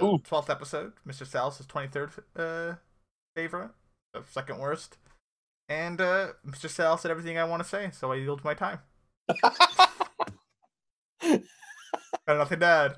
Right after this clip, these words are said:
Speaker 2: It, it's a, literally a crappy episode.
Speaker 1: That was seventeen seconds.
Speaker 2: If I could erase it, I would erase it and just put, like, Kate's plot as a side plot to someone, so then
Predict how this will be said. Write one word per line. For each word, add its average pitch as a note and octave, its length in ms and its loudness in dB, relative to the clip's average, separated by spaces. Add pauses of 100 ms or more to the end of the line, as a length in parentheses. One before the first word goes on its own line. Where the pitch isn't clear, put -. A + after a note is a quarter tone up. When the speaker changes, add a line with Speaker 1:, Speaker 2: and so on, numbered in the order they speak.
Speaker 2:
It, C#3 220 -6
it's C3+ 220 -6
a, C3+ 140 -2 (220)
literally E3 380 -2
a D3 60 -2
crappy C#3 500 -2
episode. A#2+ 500 -10 (800)
Speaker 1:
That - 120 4
was D3 200 2
seventeen C3+ 680 6
seconds. C3 340 4 (380)
Speaker 2:
If - 120 -2
I D#3+ 140 6
could F3 140 0
erase E3 360 2
it, F#3 80 -2
I C#3+ 60 4
would C3+ 140 -4
erase B2+ 400 -6
it - 200 -8
and C3 140 -8
just C3+ 160 -18
put, C3 220 -8 (180)
like, B2 340 -4
Kate's C#3 320 -8
plot D3+ 540 -2 (340)
as C3+ 140 -8
a C#3 60 -12
side B2 340 -4
plot C3+ 220 -6
to C#3+ 40 -8
someone, D#3 460 -6
so C#3+ 120 -14
then A#2 180 -12